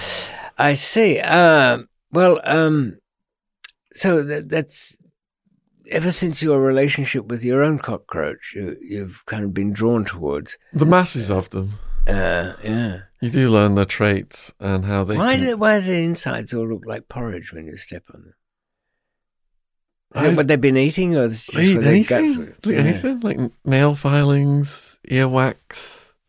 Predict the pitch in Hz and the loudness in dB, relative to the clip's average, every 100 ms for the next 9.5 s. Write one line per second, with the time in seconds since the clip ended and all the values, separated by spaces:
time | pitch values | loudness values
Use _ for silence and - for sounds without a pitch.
0 | _ 120 156 127 90 - 135 139 - 113 | _ -8 -6 -6 -10 0 4 4 4 0
1 | 113 98 110 113 123 135 135 139 123 - | 0 0 -2 -2 -2 -6 -4 -4 -4 -10
2 | - 120 110 107 104 113 110 113 147 165 | -8 -6 -4 -4 -4 -2 -2 0 2 2
3 | 143 113 - 135 135 131 117 120 113 110 | 2 0 -2 -4 -2 -4 -6 -6 -6 -4
4 | 110 127 123 151 - _ _ _ 107 104 | -4 -6 -8 -12 -14 _ _ _ -2 0
5 | 104 104 101 98 98 _ _ _ _ _ | 0 0 -4 -12 -18 _ _ _ _ _
6 | - 107 87 87 101 101 101 95 143 127 | -20 -18 -18 -12 -8 -4 -4 -6 -12 -12
7 | 135 131 - - - 147 165 147 165 143 | -14 -16 -18 -20 -4 4 6 6 6 4
8 | - 131 113 92 67 73 85 101 101 104 | 4 0 0 -4 -6 -8 -10 -8 -10 -6
9 | 113 - 101 85 | -6 -4 -6 -6